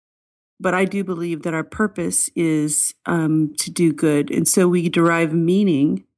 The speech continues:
from how we individually decide to do good. So for me,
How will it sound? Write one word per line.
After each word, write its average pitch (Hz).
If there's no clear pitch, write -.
from 180
how 180
we 190
individually 165
decide 151
to 151
do 147
good. -
So 190
for 175
me, 180